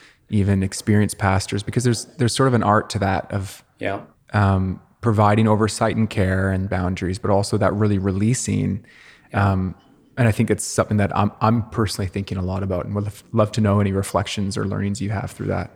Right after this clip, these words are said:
Speaker 2: Yeah, I, I think that in many ways, um, there, you know, you can talk about high trust and high accountability and that, that sort of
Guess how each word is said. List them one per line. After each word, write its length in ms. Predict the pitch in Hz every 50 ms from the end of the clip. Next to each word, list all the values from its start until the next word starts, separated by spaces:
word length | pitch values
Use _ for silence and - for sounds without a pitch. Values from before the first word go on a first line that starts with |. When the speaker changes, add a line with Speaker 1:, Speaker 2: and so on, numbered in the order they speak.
| - _ _ _ _ _ _ _ _ - - - _ _ _ _ _
Speaker 2:
Yeah, 460 | - 185 180 175 160 151 143 143 135 - - - - -
I, 340 | 262 180 175 156 156 151 -
I 100 | 160 160
think 460 | 156 - 214 214 214 - - - - _ _ _
that 160 | - 131 127
in 120 | 127 123 120
many 240 | 120 123 127 135 135
ways, 720 | 123 120 113 113 123 131 151 185 190 175 - - - - _ _ _ _ _ _ _ _ _ _ _ _ _ _ _ -
um, 640 | 117 110 107 104 104 101 101 98 95 90 92 - _ _ _ _ _ _ _ - _ _ _ _ _ _ _ _ _ _ - _ _ _
there, 240 | 165 165 175 170 -
you 200 | 156 165 175 175 151
know, 140 | 131 127 123
you 320 | 127 - - - 156 143
can 120 | - - 123
talk 180 | - 131 117
about 180 | 104 120 117 117
high 160 | - 123 113
trust 340 | 113 - 120 110 107 - -
and 80 | 104
high 140 | 92 113 107
accountability 840 | 98 92 - 113 107 104 101 95 104 101 107 110 113 120 123 127 127
and 300 | 107 101 101 104 104 - - - _
that, 260 | 127 117 113 - -
that 180 | - 113 117 117
sort 220 | - - 127 120 117
of 240 | 117 117 117 -